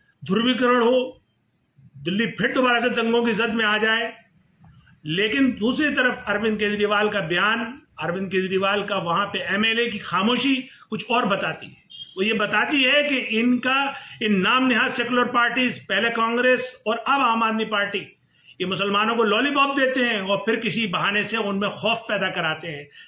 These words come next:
ताकि मुसलमान अपने मुद्दों की अपनी डिमांड कर ना सके। मैं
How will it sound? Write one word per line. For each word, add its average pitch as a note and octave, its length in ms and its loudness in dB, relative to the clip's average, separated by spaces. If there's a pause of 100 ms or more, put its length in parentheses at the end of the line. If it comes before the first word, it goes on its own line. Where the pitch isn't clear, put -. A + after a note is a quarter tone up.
(100)
ताकि G#3 200 -2
मुसलमान G3+ 500 0
अपने F#3+ 260 -4
मुद्दों F3+ 400 -2
की A#3 180 -4
अपनी G3 360 -4
डिमांड E3+ 380 -2 (160)
कर A#3 180 -2
ना A#3 100 0
सके। - 320 -12 (1120)
मैं C4 460 0